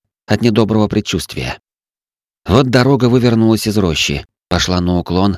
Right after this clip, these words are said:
к деревне. Перед последним поворотом Алима остановилась, заполошно дыша. Поставила в пыль деревянные башмаки, обулась. Не пристала по деревне босиком шастать, уже не девчонка малолетняя, девушка.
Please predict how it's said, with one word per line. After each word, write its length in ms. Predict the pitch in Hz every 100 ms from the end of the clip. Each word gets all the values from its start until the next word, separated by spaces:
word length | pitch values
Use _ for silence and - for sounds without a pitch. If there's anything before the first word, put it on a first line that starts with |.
| -
к 60 | 101
деревне. 600 | 113 95 78 71 67 - _ _ _
Перед 220 | 85 85
последним 440 | - 90 95 90 90
поворотом 540 | 87 90 101 101 95 -
Алима 400 | 92 95 95 87
остановилась, 680 | - 95 92 80 71 - - _ 85
заполошно 560 | 92 90 87 82 90
дыша. 380 | 82 - 76 73 _ _ _ _ _ _ -
Поставила 520 | 98 135 127 120 113
в 100 | -
пыль 180 | 127 110
деревянные 600 | 113 110 110 107 107 101
башмаки, 640 | 101 104 98 80 73 - _ -
обулась. 600 | 127 101 71 65 - - _ _ _
Не 120 | 85
пристала 480 | - 92 - 123 98
по 120 | 87
деревне 400 | 82 85 80 85
босиком 420 | 80 85 85 85
шастать, 480 | 80 85 - 85 - - _ 107
уже 180 | 98
не 120 | 104 98
девчонка 500 | 104 - 120 101 85
малолетняя, 680 | 85 85 82 80 80 78 - _
девушка. 580 | 82 98 123 - -